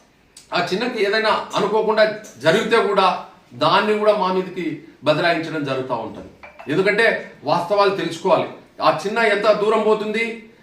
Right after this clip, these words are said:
ఈరోజు మరి దేవేంద్ర అనే అబ్బాయి ఎందుకు రాసుకున్నాడు? ఆ అబ్బాయికి ఏదైనా అనుకోకుండా ఏదైనా యాక్సిడెంటల్గా జరిగిందనుకో ప్రమాదవశాత్తు,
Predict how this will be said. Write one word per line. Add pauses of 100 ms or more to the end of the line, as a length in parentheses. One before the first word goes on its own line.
(120)
ఈరోజు (280)
మరి
దేవేంద్ర
అనే
అబ్బాయి
ఎందుకు
రాసుకున్నాడు?
ఆ
అబ్బాయికి
ఏదైనా
అనుకోకుండా
ఏదైనా
యాక్సిడెంటల్గా
జరిగిందనుకో
ప్రమాదవశాత్తు,